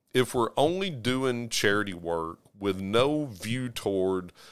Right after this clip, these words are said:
the systemic injustices and the powers and principalities, as the Bible puts it,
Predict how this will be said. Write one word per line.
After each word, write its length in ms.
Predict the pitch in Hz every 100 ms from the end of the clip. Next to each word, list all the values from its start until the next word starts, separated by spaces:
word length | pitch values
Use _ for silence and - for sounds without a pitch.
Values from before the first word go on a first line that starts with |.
| - -
the 120 | 101
systemic 760 | - 101 - - 120 135 135 -
injustices 1160 | 113 98 101 104 - 107 - 104 95 95 87 - -
and 320 | 101 95 90
the 320 | 90 87 87 - - - - -
powers 480 | - 139 139 143 120
and 160 | 110 -
principalities, 1040 | 127 - 120 - 113 120 110 95 90 92
as 180 | 101 92
the 100 | 95
Bible 440 | 98 113 110 95
puts 400 | - 98 90 -
it, 120 | 101